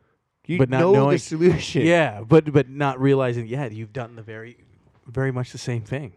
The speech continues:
Speaker 2: where you had solutions right in front of you, but, but couldn't see.
Speaker 1: Dude, there was so
Speaker 2: So
Speaker 1: many times, like, part of that interview with Calvin,
Speaker 2: Mm-hmm.
Speaker 1: where he talks about, um, looking in the mirror.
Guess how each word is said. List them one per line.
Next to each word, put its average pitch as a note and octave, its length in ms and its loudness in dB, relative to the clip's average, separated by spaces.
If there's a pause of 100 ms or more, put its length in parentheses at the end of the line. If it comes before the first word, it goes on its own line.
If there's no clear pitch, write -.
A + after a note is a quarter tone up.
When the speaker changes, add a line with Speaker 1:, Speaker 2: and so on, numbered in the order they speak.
Speaker 2:
where B2 140 0
you A#2+ 140 0
had B2+ 280 0
solutions C3 500 -2
right A#2 140 -4
in G#2+ 60 -20
front F3 240 -6
of D#3+ 60 -4
you, A2+ 220 -6 (720)
but, A2+ 200 -10 (140)
but A2+ 220 -18
couldn't A2 240 -14
see. B2+ 380 -20 (180)
Speaker 1:
Dude, G#2+ 340 0
there C3 140 4
was D3+ 160 0
so - 60 -8
Speaker 2:
So C3+ 100 -2
Speaker 1:
many C3 160 -6
times, A2 220 -4
like, - 400 -6
part B2 180 0
of D3 60 2
that C3 180 -2
interview G#2 400 -4
with E2+ 140 -4
Calvin, F2 500 -6 (220)
Speaker 2:
Mm-hmm. B2 200 -6
Speaker 1:
where G2 120 0
he F#2+ 80 -6
talks F#2+ 340 -6
about, E2 340 -6
um, D#2 280 -8 (420)
looking G2+ 320 -4
in F#2 100 -8
the D#2 60 -8
mirror. D#2 460 -8